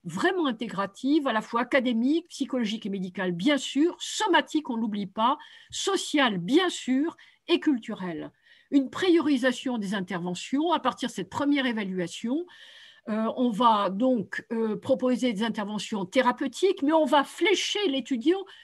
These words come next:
sur l'intervention qui lui convient en fonction de sa problématique, ce qui n'est pas du tout le cas actuellement.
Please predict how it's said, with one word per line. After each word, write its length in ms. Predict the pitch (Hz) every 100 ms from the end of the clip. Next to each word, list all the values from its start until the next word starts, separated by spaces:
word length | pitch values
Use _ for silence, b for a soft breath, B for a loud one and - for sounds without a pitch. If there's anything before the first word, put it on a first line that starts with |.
| B
sur 260 | - - 339
l'intervention 680 | 320 311 269 277 269 440 415
qui 160 | 320
lui 220 | 277 370 -
convient 400 | 285 233 233 427
en 20 |
fonction 360 | 339 247 - 381
de 60 |
sa 280 | - - - 480
problématique, 640 | - 311 339 359 - 330 - B B
ce 120 | -
qui 80 | 381
n'est 60 |
pas 120 | 359
du 160 | 277 247
tout 280 | 466 - 494
le 60 | 339
cas 200 | 427 381
actuellement. 600 | 349 - 349 370 339